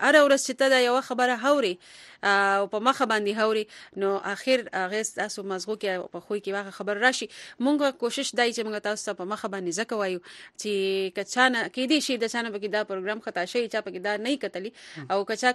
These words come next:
Speaker 1: کتلي مو، هغو ته بیا ورته دا خبره ور یاده کړو چې هغوی که په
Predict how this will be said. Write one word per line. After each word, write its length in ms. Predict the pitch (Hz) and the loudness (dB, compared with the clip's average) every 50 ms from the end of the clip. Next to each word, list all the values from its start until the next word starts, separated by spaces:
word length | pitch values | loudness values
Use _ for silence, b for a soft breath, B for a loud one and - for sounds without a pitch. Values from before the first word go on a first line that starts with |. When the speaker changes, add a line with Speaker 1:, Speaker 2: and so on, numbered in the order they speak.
| 254 | 2
Speaker 1:
کتلي 260 | 247 - 277 269 285 269 | 0 0 0 2 0 0
مو، 160 | 262 240 214 | -2 -2 -2
هغو 220 | 208 190 202 208 | -4 -4 -4 -6
ته 100 | 196 202 | -6 -8
بیا 320 | 185 170 - 214 226 247 262 | -10 -6 -2 2 2 2 2
ورته 200 | 254 - 233 220 202 | 2 0 -2 0 -2
دا 60 | 202 - - | -2 -4 -4
خبره 320 | 208 190 190 196 202 190 180 | -4 -4 -2 -2 -2 -2 -2
ور 80 | 180 175 | -4 -4
یاده 360 | 180 190 226 240 220 202 190 - | 0 4 4 4 4 2 -2 -6
کړو 80 | - 180 B B B B B B - 180 | -8 -12 B B B B B B -12 -10
چې 120 | - 185 180 - | -8 -8 -8 -6
هغوی 300 | 175 180 180 - 208 202 | -6 -8 -8 -8 -10 -10
که 120 | - 196 175 | -8 -10 -8
په 220 | - 180 180 | -6 -6 -6